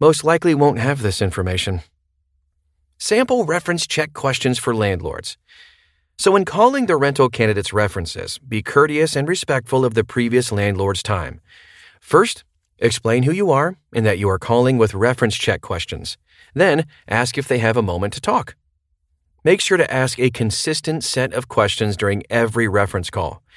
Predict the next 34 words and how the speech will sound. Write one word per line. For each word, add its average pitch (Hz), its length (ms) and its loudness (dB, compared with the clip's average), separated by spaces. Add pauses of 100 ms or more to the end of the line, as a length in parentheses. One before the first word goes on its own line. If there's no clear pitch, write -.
(260)
Standard 117 400 2
questions 127 500 0
keep 110 220 -4
you 107 120 0
on 95 120 2
the 95 80 -2
right 104 380 -2
side 123 340 0
of 117 120 2
fair 120 260 4
housing 113 360 0
laws. 87 380 -4 (520)
Discriminatory 151 880 2
questions 120 600 0 (280)
may 104 240 2
come 120 260 2
back 113 260 0
to 110 100 2
bite 107 360 0
you. 78 180 -6 (1200)
So 156 140 4
here 247 180 4
are 226 120 6
the 175 100 4
best 143 560 -2
questions 131 540 -2
to 123 180 -4
ask. 92 440 -4
Here 127 140 2
we 151 80 4
go. 92 160 0 (1080)
Question 196 300 0
number 190 180 4
one. 127 240 2